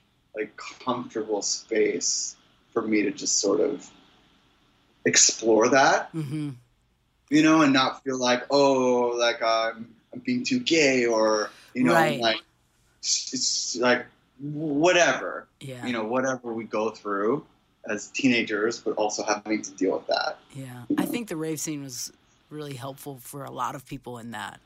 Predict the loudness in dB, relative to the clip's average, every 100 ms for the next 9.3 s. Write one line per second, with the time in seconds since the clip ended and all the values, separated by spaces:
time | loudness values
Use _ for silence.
0 | -14 -12 -12 -12 -16 -18 -14 -12 -12 -16
1 | -20 _ _ _ _ _ _ -8 -4 -2
2 | -4 -6 -4 -2 -2 -4 -6 -6 -8 -8
3 | _ _ -20 _ -20 -20 -8 0 0 0
4 | -2 -4 -2 2 2 0 -6 -6 -6 -4
5 | -4 -6 -8 -6 -6 -6 -8 -2 -2 -2
6 | -4 -8 -10 -12 -8 -4 -2 -4 -4 -4
7 | -4 -4 -6 -6 -8 -6 -6 -10 -14 -8
8 | -6 -4 -4 -8 -10 -12 -10 -8 -8 -8
9 | -10 -10